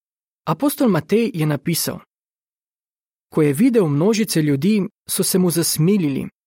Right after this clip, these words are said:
ker so bili izmučeni in razkropljeni kakor ovce brez pastirja.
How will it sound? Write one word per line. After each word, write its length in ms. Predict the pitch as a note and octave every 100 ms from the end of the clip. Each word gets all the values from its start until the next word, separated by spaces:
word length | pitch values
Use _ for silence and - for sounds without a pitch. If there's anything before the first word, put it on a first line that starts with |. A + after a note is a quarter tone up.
| _ _
ker 120 | -
so 140 | G3+ A3+
bili 180 | F#3 A#3
izmučeni 640 | E3 E3 A3+ - G#3 F#3+
in 100 | F3
razkropljeni 840 | E3 D#3+ - D#3+ D#3+ F#3 A3 G#3 E3+
kakor 300 | - - E3+
ovce 340 | - G#3 G3+ E3
brez 260 | D#3 F3+
pastirja. 600 | - D#3 - D#3+ D3+ G2